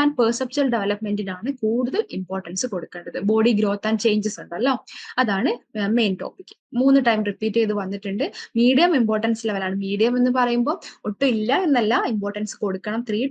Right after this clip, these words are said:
ടൈംസ് അത് കണ്ടിട്ടുണ്ട്. ഓക്കെ, ഇനി അടുത്ത ബ്ലോക്ക് ആണ് പ്രാക്ടിക്കൽ ഇഷ്യൂസ്. പ്രാക്ടിക്കൽ ഇഷ്യൂസിൽ നമ്മൾ സോഷ്യൽ സ്ട്ര-, സ്ട്രക്ചറും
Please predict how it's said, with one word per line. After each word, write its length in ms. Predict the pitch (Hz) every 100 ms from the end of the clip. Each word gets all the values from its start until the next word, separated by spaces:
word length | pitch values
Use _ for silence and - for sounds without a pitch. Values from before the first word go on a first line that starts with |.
| 240
ടൈംസ് 280 | 202 190
അത് 160 | 196 311 403
കണ്ടിട്ടുണ്ട്. 720 | 226 180 - 165 _ - 359
ഓക്കെ, 200 | 269 175 - - -
ഇനി 100 | 339
അടുത്ത 260 | 294 277
ബ്ലോക്ക് 300 | 320 262 240
ആണ് 160 | 240 262
പ്രാക്ടിക്കൽ 520 | 240 214 - 285 277
ഇഷ്യൂസ്. 440 | 185 - - - - _ _ _
പ്രാക്ടിക്കൽ 420 | 220 220 233 240
ഇഷ്യൂസിൽ 380 | 233 233 226 240
നമ്മൾ 280 | 226 214 214
സോഷ്യൽ 520 | - 196 202 - 262
സ്ട്ര-, 380 | 254 - _ 196
സ്ട്രക്ചറും 680 | 190 214 202 - 233 196